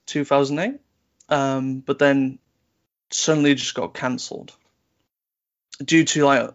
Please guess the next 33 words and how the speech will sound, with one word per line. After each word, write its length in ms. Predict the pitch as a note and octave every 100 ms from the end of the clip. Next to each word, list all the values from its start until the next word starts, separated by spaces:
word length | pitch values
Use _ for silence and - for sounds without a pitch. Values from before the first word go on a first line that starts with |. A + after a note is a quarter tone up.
| -
uh, 380 | C3 - - - -
a 100 | B2+
disagreement 540 | - - C#3+ C#3 B2
between 220 | - C3+
all 180 | A#2+ B2+
parties. 520 | - C3 B2 - -
'Cause 200 | - C3+
appa-, 280 | C3 - C#3 - - - - -
I 60 |
was 120 | D3 D#3+
reading 160 | F#3+
the 160 | E3 C#3+
story 280 | - D3 C#3+
that, 100 | B2+
like, 180 | C3
apparently 440 | A2 D3 D3 C3+ B2+
there 240 | - C3+
is 120 | C#3 C3
a 60 |
lot 360 | B2 C3 C3 C3
of 300 | A#2+ - - _ _ _ _ _ _ _ _ _ _ _ _ _ _ -
different 340 | D3+ D3+ C#3
parties 480 | - D3 C#3 C#3 C3
that 120 | B2+
have 220 | B2 C#3
the 100 | C#3
hand 400 | C#3 C#3+ C3+ C3
on 300 | C3 B2+ B2 - _ _ _ _
a, 100 | D3 C#3 _
the 100 | -
James 340 | B2+ C#3+ C3+ C3
Bond 440 | C3 B2+ B2 B2 - -
license. 760 | A#2 C3 - - - - -